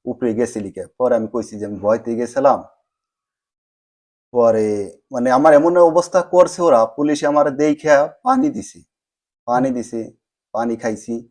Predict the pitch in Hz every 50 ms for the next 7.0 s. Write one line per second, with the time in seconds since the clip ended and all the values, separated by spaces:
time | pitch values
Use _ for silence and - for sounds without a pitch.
0 | _ _ _ _ _ _ _ 117 113 113 113 110 110 107 - - - 117 120 117
1 | - - 107 107 101 - - 120 107 - - - 107 95 - - 98 92 104 101
2 | 101 101 101 101 101 104 98 - _ _ _ - 110 110 - 113 - - 127 127
3 | 120 101 - - - _ _ _ _ _ _ _ _ _ _ _ _ _ _ _
4 | - 151 151 147 135 143 151 139 - - 123 113 - - 147 139 143 135 123 -
5 | - 110 98 92 95 95 95 110 107 110 104 - - - 117 113 110 107 107 -
6 | - - 120 113 113 120 113 - 107 113 113 113 110 107 - - - - 131 139